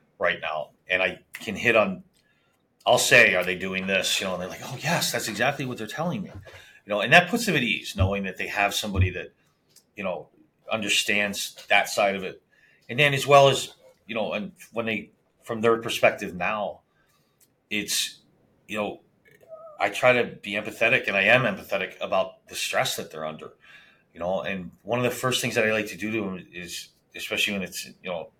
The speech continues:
across the table from each other, is I look them in the eye and tell them, "It's gonna be okay. There is a way out of this, and we're gonna get you there, and you have the right people on your side, you know, to be able to, to get you out of this. So, you know, take a deep breath,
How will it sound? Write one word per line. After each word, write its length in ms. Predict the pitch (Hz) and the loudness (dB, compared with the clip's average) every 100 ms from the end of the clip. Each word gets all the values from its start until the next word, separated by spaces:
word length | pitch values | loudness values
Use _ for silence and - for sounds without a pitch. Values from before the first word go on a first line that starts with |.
| _ _ _ | _ _ _
across 320 | - 110 95 | -8 0 0
the 60 | - | 0
table 260 | - 104 101 | -2 -2 -2
from 200 | 95 87 | -8 -6
each 140 | 82 | -4
other, 300 | 87 82 80 - - - _ - | -4 -6 -12 -20 -20 -20 _ -6
is 100 | 101 | -2
I 60 | |
look 160 | 107 107 | 0 -2
them 140 | 110 | -4
in 60 | 104 | -4
the 120 | 95 | 0
eye 200 | 92 92 | 2 2
and 140 | 87 | 0
tell 200 | 85 98 92 | -4 -4 -4
them, 260 | 87 85 _ _ | -6 -12 _ _
"It's 160 | - - | -18 -12
gonna 220 | 95 92 | -8 -6
be 120 | 87 | -6
okay. 360 | 80 78 85 - _ _ _ _ _ _ _ _ _ _ | -8 -8 -8 -10 _ _ _ _ _ _ _ _ _ _
There 120 | 98 | -4
is 220 | 76 104 | -2 0
a 60 | 104 | 0
way 160 | 92 90 | 2 2
out 180 | 87 | 2
of 140 | 80 - | 0 -8
this, 400 | 53 - - - _ _ _ _ - | -14 -14 -16 -18 _ _ _ _ -12
and 240 | 85 85 85 | -10 -10 -12
we're 160 | 82 85 | -12 -10
gonna 160 | 90 85 | -8 -4
get 260 | 95 - | -4 -4
you 80 | 76 | -4
there, 220 | 73 73 | -2 -4
and 120 | 82 | -4
you 120 | 80 - | -10 -4
have 200 | 92 87 | -2 -2
the 80 | |
right 220 | 87 85 82 | -4 -4 -4
people 280 | 95 82 | -8 -4
on 100 | 87 | -6
your 100 | 80 | -6
side, 440 | 80 - 95 82 - _ _ _ _ - | -6 0 2 0 -2 _ _ _ _ -16
you 80 | |
know, 80 | - - | -14 -8
to 120 | 98 | -4
be 120 | 95 | -2
able 140 | 92 | -4
to, 80 | 82 | -4
to 280 | 85 - - | -12 -8 -8
get 220 | 87 80 | -8 -10
you 140 | 82 80 | -4 0
out 160 | 82 | 0
of 100 | 78 | -4
this. 180 | 71 71 | -10 -6
So, 340 | - 85 80 - - _ | -4 -4 -6 -12 -20 _
you 80 | - | -16
know, 60 | - | -4
take 220 | 107 101 | -2 -2
a 40 | |
deep 220 | 101 107 - | -2 -6 2
breath, 400 | 101 95 - | 4 4 -2